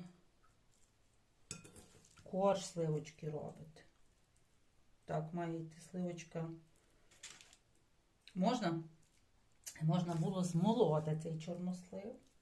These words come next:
пропарений, змолоти і просто перемастити ним. Тоже так можна, але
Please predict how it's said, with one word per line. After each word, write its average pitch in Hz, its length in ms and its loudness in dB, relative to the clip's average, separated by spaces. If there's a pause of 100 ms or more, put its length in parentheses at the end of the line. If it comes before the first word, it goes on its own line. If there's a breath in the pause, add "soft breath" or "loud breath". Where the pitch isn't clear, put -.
(580 soft breath)
пропарений, 156 680 0
змолоти 170 800 0
і 277 180 4 (300)
просто 220 360 4
перемастити 208 920 2
ним. 156 360 2 (1160 loud breath)
Тоже 170 320 -2
так 170 240 -6
можна, 160 520 -2
але 220 300 -4